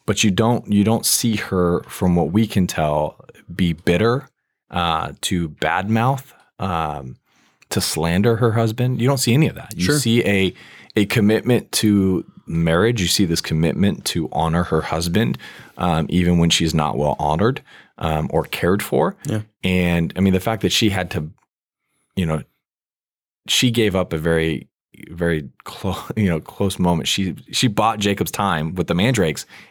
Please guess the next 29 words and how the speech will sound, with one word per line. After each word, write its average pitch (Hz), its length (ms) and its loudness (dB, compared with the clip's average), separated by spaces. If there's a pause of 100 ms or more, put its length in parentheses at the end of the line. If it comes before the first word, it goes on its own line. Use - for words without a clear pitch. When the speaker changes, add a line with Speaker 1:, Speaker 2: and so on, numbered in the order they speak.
Speaker 1:
is 135 140 2
a 135 40 2
pretty 127 240 0
big 87 180 0
deal. 110 400 2 (320)
Um, 80 240 -2
but 110 120 -2
I 107 80 2
think 139 300 -2
the 95 80 0
fact 92 240 -4
that 85 60 -2
you 85 80 0
see 90 220 -2
her 82 120 0
steadfast, - 720 -2
you 85 100 -8
see - 160 -6
her 80 180 -2
remain 78 300 -4
faithful, - 580 -2 (360)
um, 80 320 0
to 95 160 -2
where 92 80 4
you 90 120 4
see 123 240 0
this 90 240 0
redemptive 87 500 0
story 80 640 0